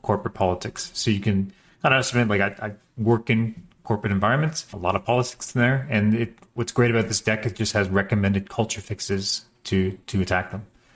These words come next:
So I think, like, the six key points from this deck, uh, there's more, and I definitely recommend reading it. For number one, you have to agree with these shared values outlined in this deck.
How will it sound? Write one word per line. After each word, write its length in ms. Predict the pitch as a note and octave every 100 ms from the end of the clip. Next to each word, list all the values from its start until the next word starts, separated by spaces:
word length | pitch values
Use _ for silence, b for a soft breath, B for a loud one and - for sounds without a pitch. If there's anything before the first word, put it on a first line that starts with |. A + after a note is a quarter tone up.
| b
So 80 | C#3
I 40 |
think, 180 | C3+ C#3
like, 160 | A#2 A2
the 80 |
six 280 | - F3+ F3
key 240 | - D#3+ D#3+
points 280 | B2+ A2
from 100 | -
this 160 | G#2 F#2
deck, 340 | - G2 G2 - b b b
uh, 80 | G#2+
there's 180 | A#2 A2+
more, 300 | B2+ B2 A#2+
and 180 | A#2+
I 40 | G#2+
definitely 340 | A2 A#2 A2
recommend 340 | G#2 G#2 F#2+ F#2+
reading 240 | G2 F#2+
it. 180 | F2+ F#2+ -
For 140 | - C3
number 200 | D3+ C#3+
one, 640 | A#2+ B2+ A#2 A2+ B2+ - _ _ _ _ _ -
you 100 | D#3 B2
have 180 | C3+ -
to 100 | C3
agree 220 | G#2 G#2+
with 140 | G#2
these 140 | G#2+ G2+
shared 260 | A2+ G2
values 340 | G2 G2+ G#2 A2
outlined 320 | G#2 G2 G2+
in 80 | F#2+
this 140 | F2+
deck. 360 | G2+ G2 -